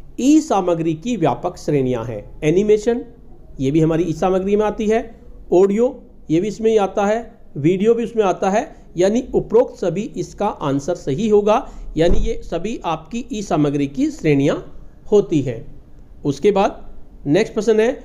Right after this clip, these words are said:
पीपीटी का विस्तारित नाम है पावर प्रैग्मेटिक प्रेजेंटेशन, पावर पेटियोस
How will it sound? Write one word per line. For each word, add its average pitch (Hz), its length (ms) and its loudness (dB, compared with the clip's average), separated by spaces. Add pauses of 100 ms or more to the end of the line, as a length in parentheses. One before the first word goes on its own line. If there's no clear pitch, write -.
(300)
पीपीटी 254 560 0
का 226 160 -2
विस्तारित 175 580 -2
नाम 139 260 2
है 123 160 -2 (360)
पावर 156 380 2 (420)
प्रैग्मेटिक 180 680 0
प्रेजेंटेशन, 196 800 0 (680)
पावर 190 340 4 (760)
पेटियोस 208 640 2